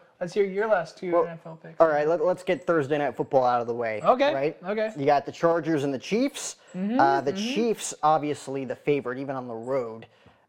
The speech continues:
Speaker 2: at, uh, SoFi Stadium in
Speaker 1: Mm-hmm.
Speaker 2: Los Angeles, Inglewood, California, as the residents would say,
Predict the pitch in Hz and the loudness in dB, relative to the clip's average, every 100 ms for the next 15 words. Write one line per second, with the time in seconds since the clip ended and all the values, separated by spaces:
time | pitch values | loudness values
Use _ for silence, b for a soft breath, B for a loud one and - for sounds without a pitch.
0 | - 127 123 120 120 117 - 139 - 117 | 0 0 -2 -6 -8 -10 -2 0 2 0
1 | - 131 120 131 196 - _ _ 131 123 | -4 -10 -8 -10 -12 -14 _ _ -8 -6
2 | 120 127 135 - 143 135 131 190 - _ | 2 2 2 0 -6 -6 -4 -4 -6 _
3 | 151 170 160 160 156 160 156 139 160 156 | -2 0 2 2 0 -2 -4 -2 0 0
4 | 151 156 156 160 196 - _ - 131 127 | -2 -6 -6 -6 -8 -12 _ -10 -8 -8
5 | 123 123 127 120 123 127 123 131 120 139 | -8 -6 -4 -6 -10 -14 -12 -14 -10 -6
6 | 139 185 | -4 -4